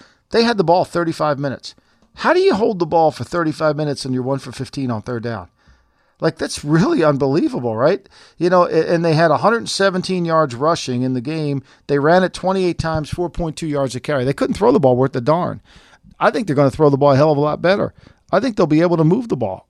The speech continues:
you know, and I think that even though, you know, the Niners won the game and looks like it dominated the game by the scoreboard, there's areas of that tape when you watch it that the, you know, the Packers didn't,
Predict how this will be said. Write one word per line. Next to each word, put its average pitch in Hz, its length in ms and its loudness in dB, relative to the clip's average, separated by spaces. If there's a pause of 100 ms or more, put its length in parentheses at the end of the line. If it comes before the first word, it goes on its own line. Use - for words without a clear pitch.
you 151 120 2
know, 175 240 4
and 147 200 2
I 185 120 2
think 196 240 0
that 147 160 0
even 175 300 0
though, 165 300 4 (380)
you 165 180 0
know, 151 160 6
the 135 120 2
Niners 156 580 2 (200)
won 156 300 4
the 139 80 2
game 151 320 0
and 131 160 0
looks 151 240 -4
like 143 160 2
it 107 140 -6
dominated 147 500 2
the 123 80 -2
game 147 260 0
by 131 120 0
the 110 80 -6
scoreboard, 147 580 -2 (280)
there's 170 220 0
areas 160 440 4
of 139 60 2
that 131 180 -2
tape 185 320 -4
when 120 100 0
you 151 140 0
watch 147 420 -4
it 117 140 -8
that 131 180 -8
the, 120 180 -2 (300)
you - 80 -6
know, 170 80 0
the 127 100 0
Packers 147 460 0
didn't, 135 400 -2